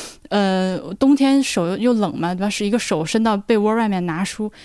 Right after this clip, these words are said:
因为这个 Kindle 这个绿洲它能够，呃，我就 minimal，就露出被窝的这个肉体部分可以控制到最小，但是还可以顺畅的前后翻页。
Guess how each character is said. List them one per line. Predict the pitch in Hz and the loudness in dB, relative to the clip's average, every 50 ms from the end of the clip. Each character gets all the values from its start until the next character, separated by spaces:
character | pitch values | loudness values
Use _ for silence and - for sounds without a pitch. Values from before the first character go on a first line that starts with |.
| - - - - - - | -20 -20 -20 -20 -4 0
因 | - 302 | 2 4
为 | 285 269 | 4 4
这 | 294 | 4
个 | 294 269 | 4 2
Kindle | - - 294 302 311 285 240 214 196 180 | 4 4 4 6 6 4 4 2 0 -2
这 | - 247 247 | 0 0 2
个 | 226 226 | 2 2
绿 | 240 262 247 220 | 2 2 2 2
洲 | 196 240 233 233 233 240 247 | 2 2 2 2 2 0 0
它 | 247 - - 226 220 220 233 240 240 | -2 -4 -4 -2 -2 0 0 0 0
能 | 233 220 196 175 185 202 | 0 0 0 -2 -2 0
够， | 202 233 226 214 196 190 180 175 175 208 - _ - - - - - - - _ _ _ | 0 2 2 2 2 2 0 -2 -2 -6 -10 _ -18 -18 -18 -20 -20 -20 -20 _ _ _
呃， | - - 214 202 190 185 180 180 170 170 165 160 160 160 - - _ _ _ | -4 0 0 2 2 2 2 0 0 0 -2 -2 -4 -6 -10 -14 _ _ _
我 | - 208 196 | 0 0 2
就 | - 285 302 254 - _ _ _ _ _ _ - | 2 2 2 0 -2 _ _ _ _ _ _ 0
minimal， | 254 262 277 311 330 339 330 269 233 - | 4 6 8 8 8 6 6 4 4 2
就 | 202 - 302 285 | 0 2 4 4
露 | 285 349 370 302 | 4 4 4 4
出 | 269 - 311 320 | 2 2 0 0
被 | 269 302 330 294 | 2 2 2 2
窝 | 262 254 269 277 285 | 4 4 4 4 4
的 | 269 220 | 2 2
这 | 202 240 214 | 2 2 2
个 | 196 202 | 2 2
肉 | 226 311 294 240 | 4 4 2 2
体 | 226 - - - 165 | 0 -2 -4 -4 -4
部 | - 208 | -2 -2
分 | 196 208 185 | -2 -2 -2
可 | - - 208 | 0 -2 -2
以 | |
控 | 190 - - 262 220 | 0 2 2 2 2
制 | 196 208 | 2 0
到 | 202 185 190 | 0 0 -2
最 | 170 - 294 269 214 | 0 2 4 4 4
小， | - - 151 - - - - - - - - - | 2 0 -4 -8 -10 -14 -20 -20 -20 -20 -8 -4
但 | - 226 | 0 0
是 | 220 214 | 2 0
还 | - 180 170 | 0 -2 -2
可 | - - 196 | 0 0 0
以 | 170 | 0
顺 | - - 247 208 | 2 2 2 2
畅 | 190 - 208 | 0 -2 -2
的 | 175 170 | -4 -4
前 | - - 165 156 | -4 -4 -4 -4
后 | 165 185 | -4 -4
翻 | 170 - - 165 170 | -4 -4 -4 -4 -4
页。 | 170 160 156 | -4 -6 -8